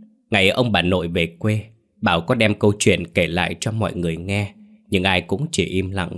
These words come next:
cho qua. Mãi tận hơn tháng sau đó, con chó nhà ông Phúc ngoạm trúng cổ con gà mái tơ, tha chạy, khiến cho ông Phúc điên tiết vác gậy rượt theo.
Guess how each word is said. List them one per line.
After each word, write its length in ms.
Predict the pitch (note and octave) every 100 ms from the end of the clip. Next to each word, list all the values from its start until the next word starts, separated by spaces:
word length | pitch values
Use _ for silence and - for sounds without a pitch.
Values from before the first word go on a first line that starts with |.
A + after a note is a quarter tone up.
| -
cho 140 | G2
qua. 380 | - G2+ F#2+ F#2 _ _ _ _ _ _ _ _ _ -
Mãi 160 | A#2+
tận 240 | B2 G#2+ F2
hơn 220 | G2+ A2 G2+
tháng 260 | G#2 B2
sau 220 | E3+ A2 F#2+
đó, 340 | F#2 A#2 F#3+ - _ _ -
con 180 | B2+ A#2+
chó 180 | A#2 E3+
nhà 200 | E3 E2+
ông 220 | G2 -
Phúc 200 | - -
ngoạm 280 | G2+ F#2+ F#2+ -
trúng 200 | A2 E3+
cổ 180 | - E2
con 220 | - G2+
gà 200 | F#2+ E2
mái 260 | D#2 F#2+ D#3 C#3
tơ, 220 | G2+ F#2+ - _ _ _
tha 260 | - G2+ F#2
chạy, 300 | - F#2 F2 - _ _ _
khiến 220 | G2+ C3
cho 120 | -
ông 140 | G2 -
Phúc 200 | D#3+ A2+
điên 280 | F#2+ E2+
tiết 200 | G#2+ C#3+ -
vác 220 | - C3 -
gậy 200 | F2+ -
rượt 140 | E2+ -
theo. 260 | - F#2+